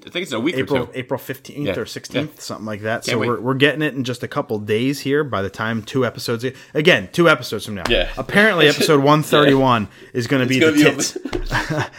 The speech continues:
Speaker 2: I, I guess that's gonna happen. Uh, the Cowboy Bebop live-action Netflix series has cast its core.
Speaker 1: Which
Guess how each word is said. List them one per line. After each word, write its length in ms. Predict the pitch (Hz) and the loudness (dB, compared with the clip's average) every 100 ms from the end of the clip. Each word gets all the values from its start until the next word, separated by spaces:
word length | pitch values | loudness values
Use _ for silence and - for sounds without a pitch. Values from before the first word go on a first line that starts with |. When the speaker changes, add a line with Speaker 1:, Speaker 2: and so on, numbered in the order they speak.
| - | -10
Speaker 2:
I, 260 | - 131 113 | -2 -2 0
I 40 | |
guess 260 | 123 127 110 | 2 0 0
that's 220 | 127 113 | -4 -4
gonna 120 | 101 | -6
happen. 340 | 90 87 101 104 | -8 -8 -8 -8
Uh, 180 | 127 123 | -6 -6
the 140 | 135 | -6
Cowboy 500 | - - 170 190 196 | -8 -4 -2 4 4
Bebop 440 | 151 147 170 135 127 | 4 0 2 4 2
live-action 920 | 113 120 147 175 143 147 147 156 127 127 | 0 -2 0 0 -2 -4 -4 -4 -4 -4
Netflix 420 | 156 - 143 135 | -4 -4 -6 -4
series 520 | - 107 92 98 - _ - | -4 -4 -6 -8 -12 _ -8
has 180 | 113 | -8
cast 460 | - - 139 160 - | -8 -4 -4 -4 -8
its 160 | 156 - | -12 -14
core. 440 | - - - - _ _ _ _ _ _ _ | -10 -8 -8 -10 _ _ _ _ _ _ _
Speaker 1:
Which 600 | 98 101 - - - | 0 0 0 -10 -12